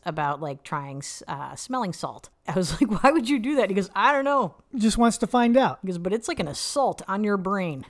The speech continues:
Speaker 2: Curious mind.
Speaker 1: <laughs> Yeah, very curious.
Speaker 2: But he's a good dude, right?
Speaker 1: Mm-hmm.
Speaker 2: Funny,
Speaker 1: Mm-hmm.
Speaker 2: creative.
Speaker 1: Yep.
Speaker 2: That's all you can ask for. Easy to work
Speaker 1: If I had a
Speaker 2: with.
Speaker 1: show, I'd hire him.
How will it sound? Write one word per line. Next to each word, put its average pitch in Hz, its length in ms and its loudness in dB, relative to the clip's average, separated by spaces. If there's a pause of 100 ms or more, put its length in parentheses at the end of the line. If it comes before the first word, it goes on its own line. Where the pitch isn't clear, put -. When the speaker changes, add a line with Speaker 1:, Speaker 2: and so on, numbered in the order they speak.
(140)
Speaker 2:
Curious 240 420 2
mind. 233 440 0
Speaker 1:
<laughs> - 60 -20 (220)
Yeah, 262 260 -4 (280)
very 262 180 -4
curious. 185 540 -12 (100)
Speaker 2:
But 196 80 4
he's 202 160 8
a 202 60 6
good 202 200 4
dude, 208 220 4
right? 139 240 -6
Speaker 1:
Mm-hmm. 185 260 -6 (140)
Speaker 2:
Funny, 190 480 0 (140)
Speaker 1:
Mm-hmm. 180 300 -8
Speaker 2:
creative. 190 640 2 (720)
Speaker 1:
Yep. 185 180 -6
Speaker 2:
That's - 200 -14
all 127 120 -6
you 147 60 -2
can 196 120 0
ask 226 300 2
for. 127 260 -14
Easy 165 220 6
to 208 60 8
work 240 160 6
Speaker 1:
If 185 40 10
I 185 40 8
had 214 80 6
a - 20 4
Speaker 2:
with. 214 80 2
Speaker 1:
show, 233 220 4
I'd 175 180 4
hire 160 260 0
him. 151 160 -6